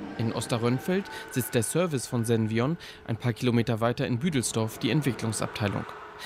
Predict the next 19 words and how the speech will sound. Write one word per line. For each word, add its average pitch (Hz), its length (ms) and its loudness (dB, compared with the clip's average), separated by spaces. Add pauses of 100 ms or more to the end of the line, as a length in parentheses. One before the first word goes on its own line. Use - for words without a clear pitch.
(160)
Laut 127 240 2
I 185 140 0
G 202 120 4
Metall 165 540 2
waren 127 220 2
noch 120 100 0
zum - 180 -2
Ende 180 240 4
des 127 200 -2
letzten 120 280 0
Jahres 120 380 0
an 117 180 0
beiden 139 260 4
Standorten 120 580 -2
zusammen 123 400 2
rund 120 240 0
neunhundert 123 480 4
Mitarbeiter 113 480 -2
beschäftigt. - 640 -8